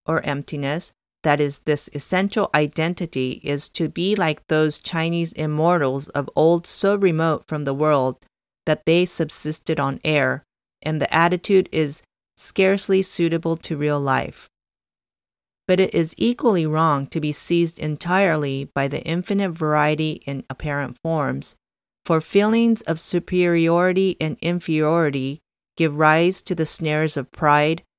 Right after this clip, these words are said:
arrogance, insulting haughtiness, envy, hatred, and conflict, while desire entails struggles and pain, and there is no hope for salvation of human society.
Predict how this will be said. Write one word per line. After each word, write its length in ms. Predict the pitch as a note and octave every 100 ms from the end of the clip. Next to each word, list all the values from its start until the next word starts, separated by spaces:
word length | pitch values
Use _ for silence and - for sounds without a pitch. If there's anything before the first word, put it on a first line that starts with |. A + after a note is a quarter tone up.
| _ _
arrogance, 760 | F3 F3 D#3+ D3 B2+ C#3+ - - _ _
insulting 600 | D#3+ D#3 F3+ F3+ F3 F#3
haughtiness, 800 | D#3+ E3 E3 E3 C#3+ B2 B2 - - _ _ _
envy, 520 | D3+ D3 D3 D#3 E3+ - _ _ -
hatred, 540 | D#3+ D#3+ F3+ F3 F#3 _ _
and 160 | D3+ D3
conflict, 760 | - F3 F#3 - C3+ C3 - _ _ _ _ _
while 200 | D#3+ D3+
desire 720 | C#3+ D3+ D3 D3+ E3 F#3 F#3
entails 520 | D#3+ D3 - D3 C#3+ -
struggles 800 | - D3+ D3 D#3+ E3 F3+ - - _ -
and 220 | F3 -
pain, 420 | D3+ C3+ C3+ D3+ - _ _ _ -
and 160 | D#3+
there 120 | D3+
is 180 | C#3+ -
no 240 | D#3 D#3 E3
hope 240 | E3 -
for 120 | - D3+
salvation 640 | D3+ C#3+ C#3+ C#3+ - D3
of 80 | C3+
human 480 | - D#3 D3 C#3+ C#3+
society. 760 | - C#3 C#3+ C#3 B2+ F#2+ -